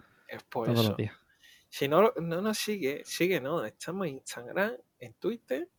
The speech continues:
Speaker 1: y en Facebook tenemos, no tenemos, pero
Speaker 2: Sí te-
Speaker 1: estamos en grupo de
Speaker 2: No, no, sí tenemos. Hay que ver. No sabes que
Speaker 1: Sí
Speaker 2: tenemos
Speaker 1: tenemos,
Speaker 2: una
Speaker 1: pero no lo
Speaker 2: página.
Speaker 1: usamos. Sí lo tenemos, no lo
Speaker 2: No, no,
Speaker 1: usamos,
Speaker 2: sí,
Speaker 1: pero
Speaker 2: no, no, no,
Speaker 1: entonces
Speaker 2: no, no. A ver, a ver. Uy, no, no tiene, hay que ver.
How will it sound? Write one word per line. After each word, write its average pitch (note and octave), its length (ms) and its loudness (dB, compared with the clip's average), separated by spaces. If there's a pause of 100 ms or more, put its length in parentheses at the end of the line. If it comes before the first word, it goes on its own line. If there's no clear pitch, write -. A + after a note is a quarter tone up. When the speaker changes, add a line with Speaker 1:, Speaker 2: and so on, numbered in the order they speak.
(440)
Speaker 1:
y B2 80 -8
en A#2+ 60 -8
Facebook G3+ 320 2
tenemos, F3+ 420 0 (720)
no F3+ 200 4
tenemos, A#3 420 6 (300)
pero B3+ 320 12
Speaker 2:
Sí C3+ 160 4
te- - 60 0
Speaker 1:
estamos E3+ 240 2
en D#3 140 4
grupo G#3 420 12
de B2+ 360 6
Speaker 2:
No, A#2 80 4
no, D3 180 8
sí D3 140 2
tenemos. C3+ 480 4
Hay C3 120 2
que C3 140 2
ver. A#2 220 4
No B2 120 4
sabes C#3+ 200 6
que D3+ 80 6
Speaker 1:
Sí C#4 180 8
Speaker 2:
tenemos D4 240 12
Speaker 1:
tenemos, D#4+ 240 12
Speaker 2:
una D#4 80 12
Speaker 1:
pero B3+ 180 12
no B3 180 12
lo A#3+ 80 12
Speaker 2:
página. G#3+ 180 12
Speaker 1:
usamos. C#3 440 12
Sí C4+ 140 4
lo C#4+ 160 12
tenemos, C4+ 280 12
no A3 100 8
lo G3 120 10
Speaker 2:
No, G3+ 80 4
no, D#3+ 60 6
Speaker 1:
usamos, B3+ 220 10
Speaker 2:
sí, D4 100 8
Speaker 1:
pero A#3 180 12
Speaker 2:
no, B2 80 8
no, D3 60 8
no, E3 40 10
Speaker 1:
entonces F3+ 220 12
Speaker 2:
no, F3+ 100 10
no. G3 220 4 (180)
A A#2+ 100 4
ver, B2 240 6
a - 80 -4
ver. A2+ 300 0
Uy, B2 240 0
no, C3 160 0
no C3 120 2
tiene, C3+ 360 4
hay B2 140 2
que G#2 100 -8
ver. G2+ 120 -10